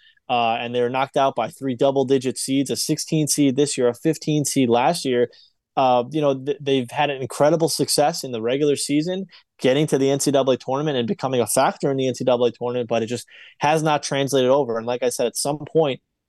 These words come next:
you gotta look into your program and say, like, "What is going on here? You know, how can we change this?" I don't think that you move on from the guy, of course, but I think at some point, you know, the writing might be on the wall if, if this continues next year, let's say.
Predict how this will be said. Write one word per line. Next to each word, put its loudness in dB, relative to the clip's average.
you -2
gotta 4
look 2
into -4
your 2
program -2
and -8
say, 0
like, -2
"What 2
is -4
going -4
on -4
here? -2
You -4
know, -4
how 2
can -2
we 2
change 0
this?" 0
I -2
don't 2
think 0
that 2
you 2
move 2
on 0
from -12
the -6
guy, 0
of -6
course, -4
but 2
I 2
think -2
at 0
some -2
point, 0
you -10
know, -2
the -2
writing 0
might 0
be -6
on -2
the -2
wall 2
if, -12
if -14
this -2
continues 0
next -2
year, -8
let's -6
say. -4